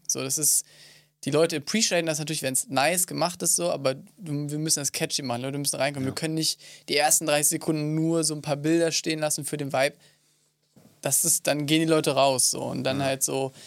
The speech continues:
Speaker 1: das zu checken, ähm, wie funktioniert so Watchtime, wie funktioniert zumindest damals auch so der Algorithmus,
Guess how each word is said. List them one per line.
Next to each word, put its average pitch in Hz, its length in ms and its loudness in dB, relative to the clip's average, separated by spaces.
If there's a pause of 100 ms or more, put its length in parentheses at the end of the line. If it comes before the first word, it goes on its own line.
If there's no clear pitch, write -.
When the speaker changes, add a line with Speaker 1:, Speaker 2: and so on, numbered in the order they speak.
(160)
Speaker 1:
das - 280 4
zu 156 100 -2
checken, 170 600 0 (560)
ähm, 135 500 0 (180)
wie 160 120 0
funktioniert 147 500 0
so 131 160 2
Watchtime, 147 720 0 (380)
wie 147 140 -2
funktioniert 143 500 -2
zumindest 139 440 0
damals 143 400 2
auch 147 100 -2
so 147 120 -2
der 143 120 0
Algorithmus, 160 800 0